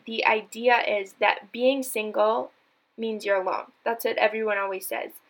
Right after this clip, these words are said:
And, or that's the idea that's thrown around. And th-, we get shamed if we're single,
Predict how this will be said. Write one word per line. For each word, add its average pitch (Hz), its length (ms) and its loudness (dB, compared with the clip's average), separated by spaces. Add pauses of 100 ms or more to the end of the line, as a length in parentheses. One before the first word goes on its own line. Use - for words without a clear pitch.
(480)
And, 233 320 2
or 247 100 6
that's 247 260 4
the 247 140 2
idea 233 400 4
that's 233 200 -6
thrown 277 220 2
around. 285 420 4
And 254 180 2
th-, 226 240 -2
we 277 140 -2
get 311 180 2
shamed 247 720 -2
if 247 200 -4
we're 233 140 -4
single, 226 640 -2